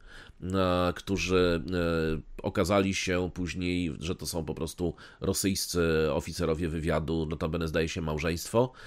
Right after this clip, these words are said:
e, i to są, są nielegałowie. E, co więcej, właśnie i to jest tak, że ci, e, oficerowie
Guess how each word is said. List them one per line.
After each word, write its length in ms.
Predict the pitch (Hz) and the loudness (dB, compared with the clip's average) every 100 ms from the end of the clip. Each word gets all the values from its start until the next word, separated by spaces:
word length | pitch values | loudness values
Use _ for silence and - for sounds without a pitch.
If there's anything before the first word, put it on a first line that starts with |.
| - - | -18 -10
e, 560 | 92 92 90 90 87 87 - | -4 0 2 2 2 0 0
i 160 | 120 | -4
to 160 | 120 101 | 2 0
są, 420 | - 95 92 92 | 4 2 4 0
są 140 | - 98 | 0 0
nielegałowie. 640 | 98 90 87 78 76 87 - - - - - - - - - | 2 2 2 2 0 -2 -4 -16 -20 -20 -20 -18 -18 -20 0
E, 420 | 98 95 98 101 | 6 8 8 6
co 160 | - 104 | 2 4
więcej, 360 | 143 151 135 | 4 6 6
właśnie 300 | 113 120 123 | 6 2 0
i 100 | 104 | 2
to 100 | 135 | 6
jest 160 | 131 - | 6 6
tak, 180 | 117 104 | 2 2
że 160 | 107 | 0
ci, 420 | - 95 101 101 95 - 95 87 85 87 | 0 0 4 4 2 0 2 4 4 2
e, 60 | 78 | 0
oficerowie 640 | - 92 104 95 98 95 | -2 0 4 4 6 6